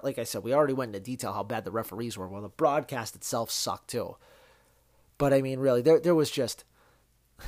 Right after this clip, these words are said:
there's just so many things with this team right now that are completely frustrating. And like I said, it's about time that we get some other guys on the field to see what they got.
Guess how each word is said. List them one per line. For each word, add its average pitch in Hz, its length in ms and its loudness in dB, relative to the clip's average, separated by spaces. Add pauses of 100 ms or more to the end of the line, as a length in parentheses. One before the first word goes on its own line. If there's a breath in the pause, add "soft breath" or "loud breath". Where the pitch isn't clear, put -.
(240 loud breath)
there's 135 140 -4
just 160 180 2
so 175 160 4
many 185 180 0
things 127 400 -4
with 113 200 -6
this 123 180 -4
team 117 320 -10
right 110 160 -6
now 98 300 -10 (200 soft breath)
that 123 140 -4
are 127 80 -2
completely 127 500 -6
frustrating. 110 800 -6
And 120 120 -8
like 127 200 -6
I 117 80 -2
said, 101 300 -6 (280 loud breath)
it's - 120 -12
about 131 280 2
time 123 300 -6
that 113 100 -12
we 120 80 -6
get 117 160 -8
some 104 180 -10
other 139 200 0
guys 127 260 -2
on 123 120 -8
the 117 60 -10
field 120 320 -6 (180 soft breath)
to 123 100 -6
see 139 280 -2
what 120 300 -2
they 113 140 -4
got. 101 320 -6